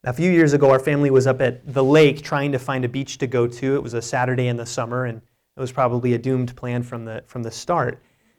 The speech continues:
We were on the south end of Lake Tahoe, and, uh, I thought, "Well, maybe we can avoid the crowds if we go to Fallen Leaf Lake," which is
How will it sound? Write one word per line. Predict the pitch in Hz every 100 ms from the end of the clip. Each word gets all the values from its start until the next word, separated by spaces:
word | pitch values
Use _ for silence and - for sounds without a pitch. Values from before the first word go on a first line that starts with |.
| _ _ _ -
We | 170 185
were |
on | 180
the | 160
south | - 220 226
end | 185 214
of |
Lake | 202 196
Tahoe, | 139 123 127 127 147 143
and, | 135 135 131
uh, | 123 120 117
I | 156
thought, | 151 127 160
"Well, | 175
maybe | 190 190
we | 208
can | 185 143
avoid | 147 170
the |
crowds | 165 156 143 131
if | 123
we | 135
go | 135 139
to | - 123
Fallen | - 175 190 170 139
Leaf | 120 -
Lake," | 113 -
which | 131 123
is | 123